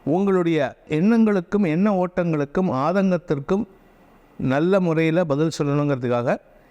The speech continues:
இதுக்கு காரணம் என்ன அப்படின்னு பார்த்தீங்கன்னா, மற்ற கிரகங்களை காட்டிலும் சுக்கிரன், அதாவது குரு பகவானை காட்டிலும் சனி பகவானை காட்டிலும் சுக்கிர பகவான் வந்து கொஞ்சம் பவர்ஃபுல்.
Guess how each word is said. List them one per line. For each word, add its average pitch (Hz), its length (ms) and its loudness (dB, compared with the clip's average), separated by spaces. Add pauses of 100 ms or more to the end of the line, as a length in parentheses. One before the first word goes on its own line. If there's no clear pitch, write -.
(220)
இதுக்கு 175 380 0
காரணம் 226 360 0
என்ன 185 380 0
அப்படின்னு 160 40 -8
பார்த்தீங்கன்னா, 151 760 0 (400)
மற்ற 165 520 0
கிரகங்களை 190 640 0
காட்டிலும் 143 500 0 (120)
சுக்கிரன், 208 760 0 (160)
அதாவது 170 380 0
குரு 165 240 0
பகவானை 190 520 0
காட்டிலும் 151 540 -2 (280)
சனி 190 340 -2
பகவானை 190 440 0
காட்டிலும் 156 540 -2
சுக்கிர 220 500 -2
பகவான் 165 380 0
வந்து 147 260 0
கொஞ்சம் 143 340 0
பவர்ஃபுல். 131 440 -2